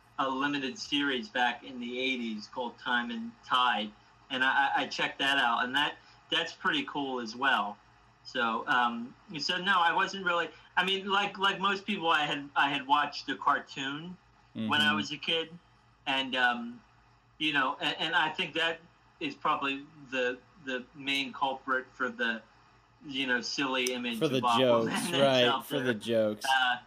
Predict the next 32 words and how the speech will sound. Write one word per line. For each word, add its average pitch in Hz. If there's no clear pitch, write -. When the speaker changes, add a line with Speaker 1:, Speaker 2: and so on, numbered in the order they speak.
Speaker 2:
Yeah. 110
Speaker 1:
you 104
know, 143
he 160
basically 143
just -
talked -
to 123
fish 123
and 113
swam 117
around, 113
<laughs> -
you 127
know? 143
Speaker 2:
<laughs> -
There 160
was 170
a, 151
there 156
was 151
a 139
bit 143
on 131
The 117
State. 156
I 127
don't 135
know 127
if 120
you've 123
e-, 127